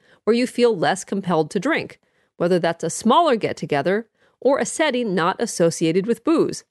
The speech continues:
like a performance rather than a pub crawl. Third is enter events focused on people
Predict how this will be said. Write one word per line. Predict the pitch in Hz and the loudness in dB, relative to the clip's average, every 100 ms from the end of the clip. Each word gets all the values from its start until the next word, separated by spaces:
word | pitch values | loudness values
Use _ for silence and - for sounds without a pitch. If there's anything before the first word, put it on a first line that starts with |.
| _ _ - | _ _ -10
like | 180 | -8
a | - | -6
performance | 139 - 269 196 208 - - _ - | -8 0 0 2 -2 -8 -18 _ -2
rather | 151 175 | 0 0
than | 165 | 0
a | 151 | -2
pub | - - 185 | 0 -2 0
crawl. | 143 - - _ _ _ _ _ _ _ _ - - - _ | -8 -8 -12 _ _ _ _ _ _ _ _ -20 -20 -20 _
Third | - 262 285 285 262 _ | 2 4 4 2 -2 _
is | 220 220 214 _ _ _ | 4 4 2 _ _ _
enter | 294 392 381 370 | 0 2 4 4
events | - 190 175 185 - | 2 2 0 -2 -2
focused | 226 247 254 - | 0 0 -2 -4
on | 196 190 | -4 0
people | - 311 311 302 | 0 2 2 0